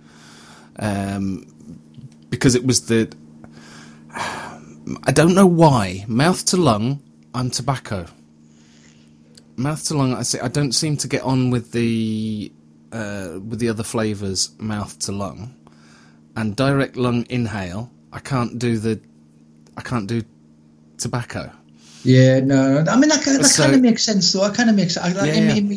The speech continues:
Speaker 2: in my noggin, I can kinda see it. Yeah, that makes sense, yeah.
Speaker 1: Does that, d-, yeah, d-, does it make sense? I, I, 'cause I was, uh, I was, I was thinking, 'cause I,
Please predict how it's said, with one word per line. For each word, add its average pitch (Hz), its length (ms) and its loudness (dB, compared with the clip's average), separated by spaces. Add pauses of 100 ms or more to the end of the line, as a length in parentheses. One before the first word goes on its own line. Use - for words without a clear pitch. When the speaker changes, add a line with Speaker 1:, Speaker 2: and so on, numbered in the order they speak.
Speaker 2:
in 190 120 -4
my 190 140 2
noggin, 180 280 4
I 160 60 2
can 160 100 0
kinda 156 220 4
see 165 160 2
it. 143 180 0
Yeah, 151 180 0
that 143 140 -6
makes 147 200 0
sense, 131 240 0
yeah. 131 240 -6 (640)
Speaker 1:
Does 120 120 -12
that, 127 240 -6
d-, 131 140 -6
yeah, 139 240 -2
d-, 131 180 -8
does 147 220 0
it 120 100 0
make 117 200 -4
sense? 107 300 -4
I, 139 220 -2
I, 143 60 -4
'cause 147 200 2
I 151 40 8
was, 147 300 6
uh, 110 300 -4
I 127 80 -4
was, 139 260 0
I 131 60 -6
was 131 180 -4
thinking, 160 340 -6
'cause 131 180 -8
I, 135 120 -6